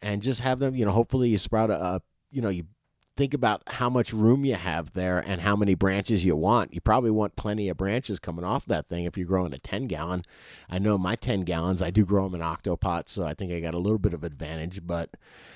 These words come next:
I'm getting, you know, close to two pounds off these things, man, off each one.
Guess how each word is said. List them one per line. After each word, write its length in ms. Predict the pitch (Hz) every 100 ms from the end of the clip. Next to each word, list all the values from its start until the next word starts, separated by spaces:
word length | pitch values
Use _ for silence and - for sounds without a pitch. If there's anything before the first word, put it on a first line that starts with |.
| -
I'm 160 | - 110
getting, 640 | 110 110 101 92 90 80 - -
you 80 | 82
know, 280 | 82 78 -
close 300 | 95 98 -
to 120 | 85
two 200 | - 107
pounds 360 | - 104 147 85
off 220 | - -
these 220 | 58 -
things, 380 | - 64 55 -
man, 220 | 71 90 - -
off 160 | 98 110
each 240 | 113 104
one. 340 | 104 113 117